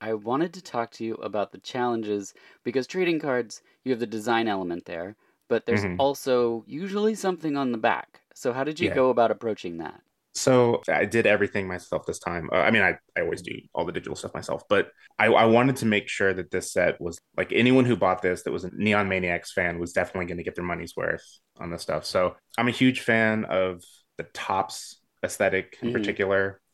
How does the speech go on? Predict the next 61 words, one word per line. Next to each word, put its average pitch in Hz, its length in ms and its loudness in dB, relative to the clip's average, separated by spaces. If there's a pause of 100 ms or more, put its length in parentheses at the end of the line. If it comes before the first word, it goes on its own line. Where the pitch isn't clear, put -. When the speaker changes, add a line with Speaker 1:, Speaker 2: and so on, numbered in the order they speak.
Speaker 2:
And 90 220 -2
they, 107 140 4
they 113 140 4
used 123 240 0
to - 40 -8
be 110 160 0
really 98 240 0
good. 92 180 -4
They 92 80 -4
had 104 120 0
a - 20 -10
couple 101 260 -8
guys 90 320 0
that - 120 -8
would 90 180 -10
write 87 300 0
the 87 80 -4
backs 82 320 -6
of 82 40 -12
the 80 60 -8
cards 82 400 -4
and 85 80 -6
everything 85 320 -8
and, 85 80 -8
like, 82 180 -8
either 85 200 -8
come 92 160 -8
up 85 100 -8
with 80 100 -20
trivia. 101 520 0 (500)
Sometimes 110 340 -2
they 113 120 2
just 104 200 -2
did, 95 200 -2
like, 87 280 -4 (220)
they 95 80 -2
would 95 80 -2
just - 180 -4
break 90 220 -2
down 90 160 -2
the 87 40 -6
movie 87 520 -6 (340)
and 90 200 -8
over 87 200 -4
a 80 60 -6
series 90 300 -6
of 90 80 -16
cards. 87 360 -2 (640)
I 113 180 4
wanted 110 380 2
to - 60 -6 (100)
pack - 360 -6
this 92 200 -4
thing 90 220 -6
full 87 480 -4
of 90 220 -2 (260)
all 107 200 8
the 101 100 -2
Neon 98 280 -2
Maniacs 90 440 -8
trivia 90 520 -2